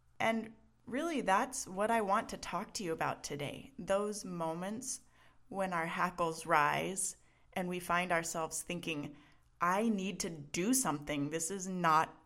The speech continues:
right." You know that sensation, right?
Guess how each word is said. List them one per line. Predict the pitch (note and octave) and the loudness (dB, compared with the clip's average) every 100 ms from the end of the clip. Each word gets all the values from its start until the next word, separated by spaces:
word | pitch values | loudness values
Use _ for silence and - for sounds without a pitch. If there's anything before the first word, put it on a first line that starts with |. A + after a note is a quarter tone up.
| - | -4
right." | E3+ - - - - - - - - - - - _ _ _ _ _ - _ _ - | 2 4 2 -8 -16 -18 -20 -20 -20 -20 -20 -20 _ _ _ _ _ -20 _ _ -16
You | F#3 | -8
know | F#3 F3+ | -4 0
that | D#3+ - | 0 -2
sensation, | D#3+ D#3 E3 D#3 - - | -6 -4 0 0 0 0
right? | D#3 F3 A3 - | 6 6 4 -4